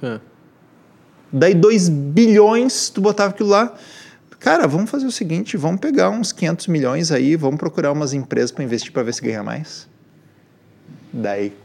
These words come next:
Speaker 2: o que aconteceu? Começou todo esse negócio das startups. Daí o que aconteceu ali em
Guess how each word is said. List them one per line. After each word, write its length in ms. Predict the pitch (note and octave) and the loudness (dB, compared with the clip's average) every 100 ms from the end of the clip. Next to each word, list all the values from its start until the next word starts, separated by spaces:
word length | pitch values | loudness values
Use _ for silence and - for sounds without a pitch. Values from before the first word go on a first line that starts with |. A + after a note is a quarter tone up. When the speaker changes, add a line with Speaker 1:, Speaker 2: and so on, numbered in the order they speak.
| - - | -20 -20
Speaker 2:
o 40 | - | -6
que 100 | A#2+ | -4
aconteceu? 640 | - A2+ C3 - A#2+ B2 - - _ | -4 -6 -8 -6 -6 -6 -10 -20 _
Começou 500 | - C3+ B2+ - A2+ | -6 -6 -6 -4 -6
todo 380 | A2 A2+ G#2 A2+ | -4 -4 -2 -2
esse 300 | A2 - B2+ | -4 -4 -4
negócio 460 | A#2+ A2 G2+ - A2 | -4 -4 -4 -4 -6
das 160 | G#2 | -6
startups. 760 | - B2 - A2 - - - - _ _ _ - - - - | -6 -12 -12 -14 -12 -12 -12 -14 _ _ _ -20 -20 -18 -8
Daí 160 | B2+ D#3+ | 4 6
o 40 | |
que 100 | G#3 | 6
aconteceu 580 | C4 C#4 C4 A#3+ - E3+ | 4 2 2 4 6 6
ali 160 | C#3+ D#3+ | 6 6
em 500 | F3+ D#3 C#3 B2 | 4 4 2 0